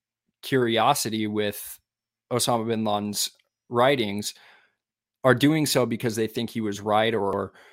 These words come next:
are being, uh, propagandized or, or whatever. It, it's, there are some out there who are just taking interest because this is the first time where they've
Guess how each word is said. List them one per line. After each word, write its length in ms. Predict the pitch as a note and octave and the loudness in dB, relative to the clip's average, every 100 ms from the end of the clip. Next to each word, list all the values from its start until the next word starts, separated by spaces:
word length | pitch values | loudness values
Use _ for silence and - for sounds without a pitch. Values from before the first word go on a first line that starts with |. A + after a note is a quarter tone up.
| _ _ | _ _
are 460 | - G#2 G2 G2 - | -2 0 0 -2 -6
being, 380 | - A2 G2+ G2+ | -6 -4 -4 -4
uh, 300 | - G#2 G2 - - _ _ _ _ _ - | -4 -4 -6 -8 -20 _ _ _ _ _ -2
propagandized 1000 | A2+ G#2 G#2 G#2 G#2 G2+ G2 G2+ F#2 A2 | 0 0 0 -2 0 0 2 0 -4 -2
or, 360 | G2+ F#2+ F2+ - - | -2 -2 -4 -10 -4
or 180 | A2 G#2 | 0 2
whatever. 540 | A2 C3 G#2 F#2+ G2+ - | 2 2 0 -4 -6 -4
It, 220 | A#2+ F#2 | -2 -2
it's, 240 | A2 - - _ _ _ - | -4 -6 -8 _ _ _ -2
there 320 | C3 D3 C#3 | 6 6 10
are 180 | D#3 D3+ | 8 8
some 480 | - - D3+ C#3+ - | 2 0 0 0 0
out 320 | B2 C#3 A#2+ | 0 0 0
there 420 | G#2+ G2 F#2+ G2 _ _ _ _ | -2 0 -4 -8 _ _ _ _
who 460 | - B2+ B2 A2+ - _ _ _ - | -2 0 0 -2 -8 _ _ _ 0
are 120 | C3 | 2
just 240 | B2+ D3 - | 4 2 0
taking 320 | D#3 C#3+ C3+ | -2 -2 -4
interest 420 | B2+ B2 B2+ - | -4 -2 -4 -4
because 280 | B2 A#2 A#2 | -6 -4 -4
this 200 | B2+ - | -4 -6
is 100 | A#2 | -6
the 80 | A2+ | -6
first 540 | - B2+ B2 A#2 - | -6 -4 -2 -4 -8
time 420 | - A#2 A#2 A2+ G#2+ | -4 -2 0 -2 -4
where 140 | G#2 | -4
they've 180 | G2+ | -4